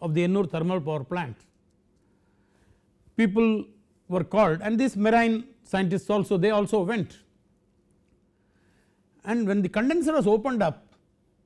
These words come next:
they found lot of growth of these marine organisms <laughs> inside the condenser. And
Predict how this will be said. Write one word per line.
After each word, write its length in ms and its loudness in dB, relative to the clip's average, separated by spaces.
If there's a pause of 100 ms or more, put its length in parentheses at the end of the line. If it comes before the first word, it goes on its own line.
(840)
they 180 -2
found 420 0
lot 180 -2
of 120 2 (360)
growth 240 2
of 120 0
these 160 0
marine 320 0
organisms 680 -2
<laughs> 60 2
inside 300 2
the 80 0
condenser. 560 -2 (1900)
And 440 0